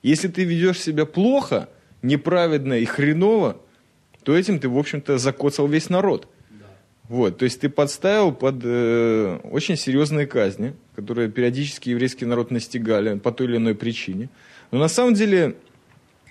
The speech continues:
Speaker 1: вот про двойную ответственность я сказал, и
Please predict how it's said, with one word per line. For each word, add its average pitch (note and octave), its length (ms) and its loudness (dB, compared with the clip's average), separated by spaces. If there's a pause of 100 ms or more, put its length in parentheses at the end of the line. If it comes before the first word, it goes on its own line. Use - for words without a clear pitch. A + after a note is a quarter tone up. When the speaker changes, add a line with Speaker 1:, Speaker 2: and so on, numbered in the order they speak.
(200)
Speaker 1:
вот C3 280 -4
про C#3+ 120 2
двойную D#3+ 340 2
ответственность D#3 480 -2
я D3+ 80 2
сказал, F#3 540 0
и C#3 300 2